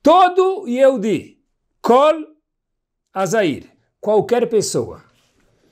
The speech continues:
Bebirkat Hamazon, aquele que é cuidadoso em fazer o Birkat Hamazon com cautela, com carinho. Mezonotav, Metsuin Lo Bekavod,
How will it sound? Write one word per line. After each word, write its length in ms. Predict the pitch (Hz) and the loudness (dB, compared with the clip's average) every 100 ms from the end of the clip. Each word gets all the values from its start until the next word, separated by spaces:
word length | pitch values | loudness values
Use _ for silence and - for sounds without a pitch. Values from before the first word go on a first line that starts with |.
| _ _ _ _ - | _ _ _ _ 0
Bebirkat 640 | 143 202 202 190 226 240 | 4 4 2 0 -2 -2
Hamazon, 460 | 220 202 139 160 175 | -4 -4 -2 -2 -4
aquele 260 | 165 214 208 | -2 -2 0
que 100 | 214 | -4
é 40 | |
cuidadoso 720 | - 202 170 156 151 220 143 | -4 -2 0 2 4 4 2
em 60 | 156 | -4
fazer 360 | - 151 160 196 | -4 0 2 2
o 40 | |
Birkat 340 | 160 156 170 | 2 0 -2
Hamazon 360 | 175 170 147 165 | -2 -2 0 0
com 180 | 160 156 | -2 0
cautela, 720 | 165 139 175 165 127 101 - _ _ _ _ _ | 0 2 4 4 2 -4 -14 _ _ _ _ _
com 180 | 165 151 | -2 0
carinho. 540 | 156 135 131 143 175 - _ _ _ _ - _ _ _ - - | 2 2 2 0 -4 -10 _ _ _ _ -20 _ _ _ -20 -4
Mezonotav, 1000 | 151 156 170 139 196 185 185 202 233 269 180 _ _ _ | 2 6 6 4 4 2 2 2 2 0 -6 _ _ _
Metsuin 580 | 151 175 180 - 196 247 | -6 -6 -4 0 2 2
Lo 180 | 226 202 | 2 2
Bekavod, 720 | 180 170 160 135 202 233 | 0 -2 -2 2 2 2